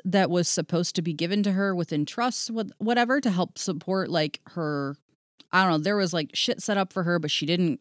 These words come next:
finish college, so then he got pissed, and he also didn't like that she was gay. There was lots of, lots of bullshit in there.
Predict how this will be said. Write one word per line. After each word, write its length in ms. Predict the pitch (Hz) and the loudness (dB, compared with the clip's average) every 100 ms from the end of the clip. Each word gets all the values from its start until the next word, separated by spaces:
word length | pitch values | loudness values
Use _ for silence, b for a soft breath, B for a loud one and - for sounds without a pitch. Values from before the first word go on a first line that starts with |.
| - | -2
finish 280 | 165 143 - | -2 -2 0
college, 460 | 208 202 202 175 | 2 4 2 0
so 140 | - 139 | -4 -2
then 180 | 147 | -2
he 120 | 147 156 | 0 -2
got 220 | 135 - | -4 -4
pissed, 360 | 185 175 - | -4 -4 -4
and 160 | 123 147 | -4 -2
he 80 | 147 | 0
also 220 | 151 - | -2 -4
didn't 180 | 151 110 | -4 -2
like 160 | 143 | -4
that 80 | 147 | -4
she 120 | - 117 | -8 -8
was 100 | - | -4
gay. 240 | 180 170 | 0 0
There 140 | 165 | 0
was 100 | 156 | -2
lots 240 | 165 151 - | -2 -2 -4
of, 160 | 113 - | -8 -8
lots 220 | 165 160 156 | -4 -4 -4
of 80 | |
bullshit 320 | 143 139 156 - | -6 -6 -6 -6
in 140 | 160 151 | -2 -2
there. 200 | 131 | -4